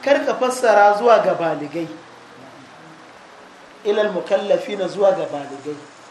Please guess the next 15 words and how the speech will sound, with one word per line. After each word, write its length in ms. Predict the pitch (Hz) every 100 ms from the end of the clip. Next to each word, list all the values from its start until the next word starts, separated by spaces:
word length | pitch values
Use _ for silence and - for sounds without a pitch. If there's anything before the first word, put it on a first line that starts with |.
| - - -
Ko 140 | 202
kuma 200 | 214 220 240
awwal 320 | 240 226 214
ma 140 | 202 190
yajibu 320 | 220 220 196 -
alal 280 | 220 214 190
mukallafi, 720 | 170 - 226 208 220 226 233 - - -
farkon 300 | 202 208 247
abin 280 | 208 208 208
da 60 |
ya 140 | 202 208
zama 140 | 214
wajibi 440 | 214 226 196 202 226
akan 360 | 185 220 202
baligi. 520 | 196 208 202 196 160